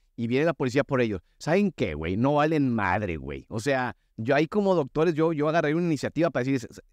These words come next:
en buen pedo por unas pinches jeringas cuando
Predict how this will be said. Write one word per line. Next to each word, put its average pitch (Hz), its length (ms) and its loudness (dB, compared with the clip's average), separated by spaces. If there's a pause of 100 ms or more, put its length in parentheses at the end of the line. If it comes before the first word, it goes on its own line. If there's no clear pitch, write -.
en 127 280 -2
buen 202 360 4
pedo 156 340 0
por 151 180 -4
unas 175 140 0
pinches 180 380 -2
jeringas 139 440 0
cuando 135 460 -2